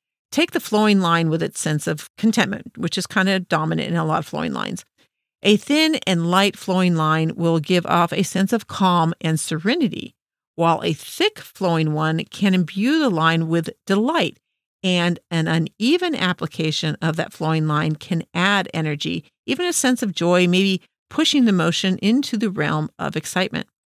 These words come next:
The range of emotions that lines can convey is a vocabulary that most of us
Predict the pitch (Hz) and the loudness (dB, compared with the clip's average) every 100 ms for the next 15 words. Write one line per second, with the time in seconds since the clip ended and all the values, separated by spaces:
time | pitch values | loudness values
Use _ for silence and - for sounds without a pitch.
0 | _ _ _ _ _ _ 196 165 185 240 | _ _ _ _ _ _ 0 2 4 4
1 | 311 311 - 185 180 156 151 143 165 165 | 4 2 0 0 2 2 0 0 -2 -2
2 | - - 165 196 233 247 - 240 226 196 | -4 -2 0 2 2 2 0 0 2 0
3 | 151 156 - 214 240 339 311 - 165 160 | 0 -2 0 -2 0 -2 -4 -2 -4 -2
4 | 170 175 175 - 175 233 - 349 277 262 | 0 0 -2 0 2 0 -2 -4 -2 -4